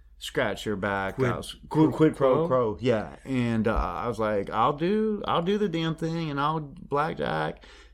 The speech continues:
Speaker 1: and I'll, like, do gambling, but I love strippers. So if I do that, like, you will go to a strip club with me. I'm not leaving."
Speaker 2: Right. I will gamble.
Speaker 1: Yeah.
Speaker 2: But you're gonna take me to see naked ladies.
Speaker 1: Exactly.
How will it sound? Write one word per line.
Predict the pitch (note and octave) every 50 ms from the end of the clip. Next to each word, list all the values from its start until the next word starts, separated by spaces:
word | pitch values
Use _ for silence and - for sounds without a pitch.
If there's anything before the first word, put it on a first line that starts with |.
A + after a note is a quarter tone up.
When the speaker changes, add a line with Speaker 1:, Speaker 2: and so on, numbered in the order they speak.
| - - -
Speaker 1:
and | B2 A#2 A#2 A#2+
I'll, | B2 B2+ C3+ C#3 C#3+ C#3+ C#3 C#3
like, | D3 C#3+ C3+ C3+ C3+ C3+ C#3 C3 - -
do | - C3 C#3 C3+
gambling, | B2 B2+ C3+ C3+ C#3 C#3 C#3+ C#3+ C#3+ C#3+ C#3+ C#3+ A#2
but | F#2+ F#2 B2 B2+ C3 C3+ C#3 B2+ - - - - -
I | - C3 C#3+ D3 D#3 D#3 C#3 C3 C3+ C#3 C#3+ D#3 D#3 - - - - - -
love | - - D3+ C#3+
strippers. | - - - G#3 G3+ - B2 A2 G#2 G2 -
So | - - B2 B2 B2
if | B2 -
I | - - D#3+
do | D3 C3 C#3 C#3 C3+
that, | B2+ C#3+ F3 G3+ F#3+ - - - - - - -
like, | B2 B2+ B2 A#2 A2+ G#2+ G#2
you | A#2 B2+ C#3+ C#3+
will | C3+ C3+ D3 D3+ C#3+ C3+ B2+
go | B2 C3 B2+ B2+ A#2+ A2+ G2+ G#2+ A2+ G#2+ - - - - - - - - -
to | - - A#2
a | G#2
strip | - - C3+ A#2+ - -
club | G#2+ G#2 G2+ F#2
with | G2 G2 F2+ G#2+
me. | G#2 G#2 G#2
I'm | G#2+ A2+ C#3
not | C#3+ C3 B2+ B2 B2+
leaving." | B2 B2 A#2+ A2+ A#2 A#2
Speaker 2:
Right. | B2+ A#2 A2+ A2 A2
I | A2+ B2
will | C3+ D#3+ F#3
gamble. | F#3 F#3 F#3 F3+ F3+ F3 E3+ F3+ F3+ F3+ E3 E3 -
Speaker 1:
Yeah. | C3 B2+ A#2 G2 F#2
Speaker 2:
But | F2 A#2+ B2+
you're | C3 C3
gonna | C#3+ C#3+ C#3+
take | C#3 D#3+ D3+ C#3+ D3+
me | D3+ C#3+
to | C#3
see | C3 - D3+ C#3+
naked | C#3 C#3 C#3 B2+ C3+ B2 A#2+
ladies. | B2 A#2 G2 F2+ G#2
Speaker 1:
Exactly. | D3+ B2+ B2 A#2+ B2+ A2 F#2+ F2+ - G2 F#2